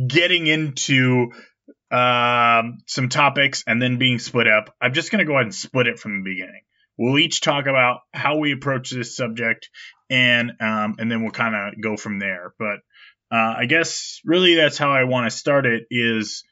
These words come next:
um, how each of us address tracking N P C arcs. Does anyone want me to, want to go first, or should I just jump right into it?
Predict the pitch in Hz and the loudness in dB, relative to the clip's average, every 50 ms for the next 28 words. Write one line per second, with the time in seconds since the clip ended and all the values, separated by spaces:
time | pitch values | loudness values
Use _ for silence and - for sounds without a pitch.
0 | _ _ _ _ - 113 113 110 110 107 107 101 - 135 131 127 127 113 139 156 | _ _ _ _ -4 -2 0 0 0 -2 -2 -2 0 0 0 0 0 -2 -6 -6
1 | 160 143 - 143 127 117 123 123 120 117 117 - - - - - _ _ _ _ | -6 -2 0 0 0 0 0 -2 -2 -4 -6 -8 -16 -20 -20 -20 _ _ _ _
2 | - - 117 107 98 127 135 135 123 113 - - - - - _ _ _ _ _ | -10 -8 -8 -6 -4 -2 0 0 0 0 -2 -8 -12 -14 -18 _ _ _ _ _
3 | _ - - - 156 143 135 127 - 131 120 110 107 107 104 - _ - 110 113 | _ -12 -6 -4 0 0 0 0 0 0 0 0 0 -2 -6 -8 _ -8 -6 -6
4 | 113 - 117 110 - - 113 110 107 104 104 104 - _ - 110 110 104 107 113 | -6 -4 -4 -6 -6 -4 -4 -4 -2 -2 -4 -6 -8 _ -6 -4 -4 -4 -4 -6
5 | 127 - - - - _ _ _ _ _ _ _ _ _ _ - - 107 107 139 | -14 -18 -20 -20 -20 _ _ _ _ _ _ _ _ _ _ -12 -10 -4 -2 0
6 | 151 165 175 175 175 180 175 175 170 170 165 160 156 156 - - - 127 - - | 0 0 0 0 0 -2 -2 -4 -4 -4 -4 -4 -4 -6 -8 -10 -18 -18 -12 -6
7 | 135 135 139 147 151 117 - - 151 143 151 143 135 127 - 147 139 131 127 120 | -4 -2 -2 -2 -2 -4 -6 -6 -4 0 0 0 0 0 0 0 2 2 2 0
8 | - - - - - 113 113 110 107 - - 117 110 110 104 104 98 - - - | -2 -8 -12 -6 -4 -2 -2 -2 -4 -4 -6 -4 -4 -4 -4 -4 -8 -8 -4 -4
9 | 110 107 - 110 107 101 101 98 98 95 95 95 95 95 | -4 -2 -2 -6 -6 -4 -4 -6 -6 -6 -6 -8 -8 -12